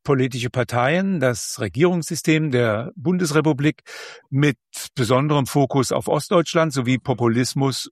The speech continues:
und politische Repräsentation. Er war D A A D Research Fellow an der Johns Hopkins University in Washington und Sachverständiger für mehrere Landtage und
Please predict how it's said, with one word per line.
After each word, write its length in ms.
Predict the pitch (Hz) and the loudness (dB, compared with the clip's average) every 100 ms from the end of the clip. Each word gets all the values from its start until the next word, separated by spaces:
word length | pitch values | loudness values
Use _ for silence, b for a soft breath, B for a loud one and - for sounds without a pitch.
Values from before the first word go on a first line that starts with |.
| - | -2
und 440 | 120 117 107 - - | 0 0 -6 -16 -8
politische 720 | 127 110 107 - 101 123 113 - | -4 -4 -6 -8 -10 -8 -8 -12
Repräsentation. 1200 | 104 107 - 104 92 95 117 - 139 143 117 90 B B B B B | -8 -8 -6 -8 -8 -8 -8 -4 0 0 0 -6 B B B B B
Er 140 | 156 139 | 0 4
war 500 | 131 127 123 123 127 | 6 6 6 2 0
D 280 | 107 151 165 | -4 0 0
A 40 | |
A 300 | 160 143 135 110 | 2 2 2 2
D 320 | 143 180 190 | 0 0 2
Research 560 | 165 165 151 170 - - | 2 2 4 2 0 -2
Fellow 440 | 165 156 165 175 | 2 4 2 2
an 300 | - 135 131 | 0 -2 0
der 300 | 123 120 123 - | 2 2 0 -2
Johns 380 | 135 120 117 139 | -2 -2 -4 -4
Hopkins 560 | 156 - 175 156 - | -4 -4 -6 -6 -6
University 720 | 151 127 120 143 151 143 156 | -2 0 2 0 -2 -6 -6
in 100 | 123 | -4
Washington 640 | 104 151 - 170 240 165 165 _ 151 b b | -2 -2 -4 -10 -6 -6 -6 _ -20 b b
und 100 | 139 | -6
Sachverständiger 1000 | 120 147 - 151 - 143 147 143 139 135 131 | 0 0 0 -2 0 0 0 2 4 4 0
für 240 | - 113 | -2 -2
mehrere 500 | 113 117 131 123 120 | 0 2 2 2 0
Landtage 640 | 107 107 113 117 117 113 | 0 -2 -2 -2 0 -2
und 460 | 127 110 107 104 - | -4 -6 -8 -10 -20